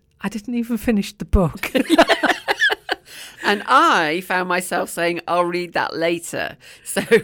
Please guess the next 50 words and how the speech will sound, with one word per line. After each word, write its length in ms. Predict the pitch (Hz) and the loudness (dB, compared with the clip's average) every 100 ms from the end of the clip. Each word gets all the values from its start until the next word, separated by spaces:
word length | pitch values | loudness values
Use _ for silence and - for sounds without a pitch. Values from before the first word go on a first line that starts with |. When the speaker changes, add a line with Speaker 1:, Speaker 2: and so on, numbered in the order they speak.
| 247 240 | 0 -8
Speaker 2:
<laughs> 420 | - 240 - 277 | -8 -12 -10 -6
Speaker 1:
Now, 240 | 208 202 180 - - | -4 -4 -6 -14 0
I 80 | 254 | 2
don't 140 | 330 | 4
want 100 | 359 | 2
to 80 | 339 | 2
just 160 | 302 - | 0 0
say 140 | 262 | 2
I 100 | 220 | 2
hated 320 | 202 208 214 196 | 2 -2 -4 -8
the 60 | |
book 240 | 196 185 - | -6 -6 -4
and 100 | 175 | -4
give 200 | 180 196 | -4 -4
you 60 | |
no 160 | 175 170 | -4 -4
reason, 440 | 165 151 151 147 | -4 -6 -6 -10
because 360 | 165 143 196 - - - | -10 -10 -10 -10 -14 -12
it's 200 | 196 190 | -10 -6
not 200 | 208 196 | -4 -4
fair 300 | - 196 180 | -4 -4 0
on 180 | 175 170 | 0 0
the 140 | 165 | -2
author. 540 | 170 160 160 - 147 202 - - - - | -2 -4 -6 -10 -8 -8 -12 -20 -18 -6
Um, 320 | 180 175 185 _ _ _ - - | -4 -4 -8 _ _ _ -16 -8
Harry, 460 | - 214 180 180 | 0 0 0 -4
and 160 | 185 175 | -4 -4
I'm 100 | 175 | -4
afraid 320 | 165 190 165 | -4 -6 -4
I'm, 140 | 170 | -6
I, 220 | 175 170 160 - | -6 -10 -10 -16
I, 160 | 190 180 | -20 -20
Hel-, 340 | - 180 220 | -14 -8 -8
Heliger, 680 | 208 - 226 226 208 240 277 - | -8 -10 -8 -8 -8 -8 -8 -12
Heliger. 460 | 233 214 208 220 226 - | -10 -8 -8 -8 -8 -12
Speaker 2:
It's 160 | - - | -20 -16
an 60 | |
int- 100 | 165 | -12
Speaker 1:
Sorry, 320 | 160 185 180 | -4 -4 -2
Harry. 400 | 165 175 151 151 - - - 226 | -6 -6 -6 -8 -12 -18 -10 -4
Um, 160 | 202 | -4
I 140 | 214 262 | 0 0
want 180 | 311 | 0
to 40 | 302 | -2
give 120 | 247 | -4
you 80 | 226 | -4
some 180 | - 202 | -2 -2
honest 280 | 185 180 | -2 -4
feedback 440 | - 165 165 143 - | -6 -6 -6 -8 -8
here. 280 | 160 147 | -8 -8